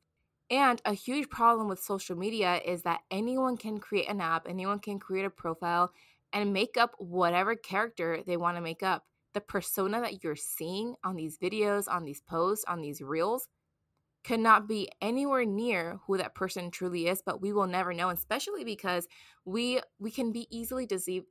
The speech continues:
deceived, especially when we're seeing images and we're seeing numbers. When I say numbers, when we see views, when we see likes, when we see followers, we instantly think that this person is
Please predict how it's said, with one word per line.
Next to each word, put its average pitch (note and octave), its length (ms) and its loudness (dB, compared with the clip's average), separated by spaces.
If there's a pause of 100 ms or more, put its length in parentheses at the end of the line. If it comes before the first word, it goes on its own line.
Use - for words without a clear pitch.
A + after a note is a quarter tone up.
(120)
deceived, G3 460 -2
especially G3+ 480 -2
when G#3 100 0
we're E3+ 80 0
seeing F#3+ 400 -6
images F3 480 -4
and D#3+ 180 -6
we're E3 80 -4
seeing E3 360 -6
numbers. D#3 400 -4
When E3+ 80 -4
I D#3+ 80 -2
say E3+ 180 -6
numbers, F3 480 -2 (320)
when F#3 140 -4
we G3 100 -2
see B3+ 220 -2
views, E3 460 -2
when F3 120 -2
we F3+ 100 -2
see G#3+ 240 -2
likes, D#3+ 400 2
when E3+ 120 -6
we E3 80 -6
see - 160 -8
followers, F3 500 2 (320)
we G#3+ 240 -2
instantly A3+ 540 -2
think F#3+ 180 -2
that E3+ 160 -6
this F3+ 140 -4
person E3+ 480 -6
is D3+ 180 -6